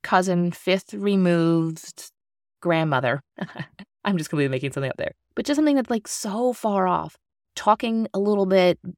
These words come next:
bad, talking a little trash about you and homeschooling. Who cares what your,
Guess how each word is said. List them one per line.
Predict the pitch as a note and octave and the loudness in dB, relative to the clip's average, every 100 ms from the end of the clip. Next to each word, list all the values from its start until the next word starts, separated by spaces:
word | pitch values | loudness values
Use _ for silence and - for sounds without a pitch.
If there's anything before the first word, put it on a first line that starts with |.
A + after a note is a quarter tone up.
| - | -6
bad, | E3 D#3+ D#3+ | -2 0 -2
talking | E3 G3+ - | -2 -2 0
a | G#3 | 2
little | G3+ | 2
trash | F#3 - E3 D#3+ - | 0 -2 -2 -2 -2
about | E3+ D#3 | 0 0
you | F3 E3+ D#3 D#3+ | 0 -2 0 0
and | - D3+ D3 | -2 -4 -4
homeschooling. | D3 E3 D#3+ - D3 F#2+ F2 _ _ _ _ _ | -2 -2 -4 -6 -8 -8 -12 _ _ _ _ _
Who | - A#3 | -4 -4
cares | - G#3 F3 D3+ E3 | 0 0 2 0 0
what | D#3+ - | -2 0
your, | D#3 D3 C#3+ C#3+ | 0 2 2 0